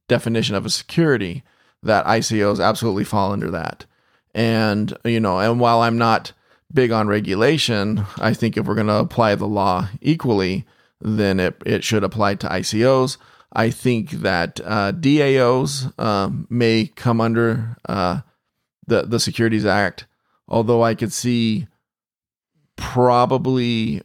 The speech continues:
a, a way out for them because it's just a token that gives you governance over something, and you're not necessarily doing it for, for profit. If you remember, the D A O that tried to buy the Constitution, which we've talked about several times,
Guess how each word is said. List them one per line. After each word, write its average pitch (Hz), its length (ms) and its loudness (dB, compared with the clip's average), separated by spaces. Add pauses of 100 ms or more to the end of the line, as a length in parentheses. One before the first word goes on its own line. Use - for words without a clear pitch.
(140)
a, 104 240 -2
a 110 40 4
way 107 280 2
out 107 300 0
for 131 100 0
them 131 280 2
because 104 380 0
it's - 160 -2
just - 240 -4
a 113 60 0
token 107 440 0
that 92 160 0
gives 95 240 -2
you 95 180 -2
governance 123 540 0
over 131 200 0
something, 127 520 0 (340)
and 104 320 2
you're 113 180 4
not 110 240 2
necessarily 107 520 0
doing 92 240 0
it 67 100 -6
for, 82 160 -4 (140)
for 92 160 -4
profit. 104 500 0
If - 160 -4
you 107 100 0
remember, 98 380 0
the 95 120 0
D 101 180 0
A 95 160 2
O 98 100 4
that 98 140 -2
tried 98 160 -2
to 90 60 -2
buy 87 120 0
the - 80 -10
Constitution, 143 720 0
which - 120 -4
we've 104 120 0
talked - 180 -4
about 82 160 -2
several 95 200 -6
times, 120 440 0